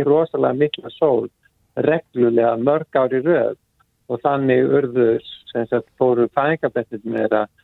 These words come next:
að mynda, eh, að mynda, eh, frumubreytingar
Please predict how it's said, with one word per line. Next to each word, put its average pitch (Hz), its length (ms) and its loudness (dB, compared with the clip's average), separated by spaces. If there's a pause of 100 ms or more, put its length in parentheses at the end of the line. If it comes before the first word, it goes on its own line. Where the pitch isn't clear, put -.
(300)
að 113 180 0
mynda, 135 520 0 (500)
eh, 110 560 0
að 113 180 0
mynda, 123 500 0 (320)
eh, 117 680 -6
frumubreytingar 120 920 0